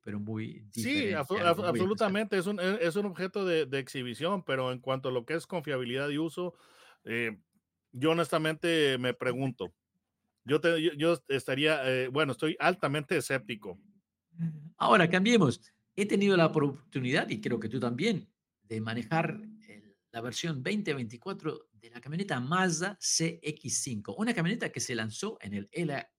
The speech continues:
Speaker 1: L A Auto Show en el año dos mil doce, eh, una camioneta que, bueno, el, el, muy, muy práctica,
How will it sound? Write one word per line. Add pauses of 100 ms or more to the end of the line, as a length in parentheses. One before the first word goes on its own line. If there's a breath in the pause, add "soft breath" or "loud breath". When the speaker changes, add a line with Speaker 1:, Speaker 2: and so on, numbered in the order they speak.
(120)
Speaker 1:
L
A
Auto
Show (300)
en
el
año
dos
mil
doce, (580)
eh,
una
camioneta
que,
bueno,
el,
el, (200)
muy,
muy
práctica,